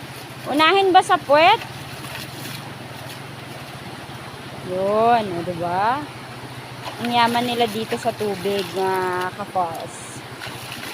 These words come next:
At mga ka-ichi at mga flanet. O, diba?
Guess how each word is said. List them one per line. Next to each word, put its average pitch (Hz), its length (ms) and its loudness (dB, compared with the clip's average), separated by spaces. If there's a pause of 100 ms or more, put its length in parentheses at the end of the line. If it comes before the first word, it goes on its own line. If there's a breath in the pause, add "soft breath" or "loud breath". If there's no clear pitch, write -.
(320)
At - 80 -8
mga 247 240 6
ka-ichi 233 560 0
at - 80 -12
mga 226 240 4
flanet. 202 480 2 (1300)
O, 208 160 -4
diba? 180 320 -2